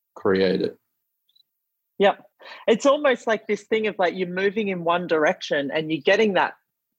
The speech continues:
Speaker 2: quote unquote feeling or that sense of, like, "This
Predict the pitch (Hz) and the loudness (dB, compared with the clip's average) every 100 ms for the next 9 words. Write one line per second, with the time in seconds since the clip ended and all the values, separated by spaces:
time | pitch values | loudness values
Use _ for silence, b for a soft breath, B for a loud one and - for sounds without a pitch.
0 | _ _ - 208 180 165 170 151 - 233 | _ _ 0 2 2 0 0 -2 -2 2
1 | 202 196 185 175 156 151 135 - 175 160 | 2 2 0 0 0 0 -2 -2 -4 -4
2 | 160 156 151 - 247 - | -4 0 0 0 -6 -6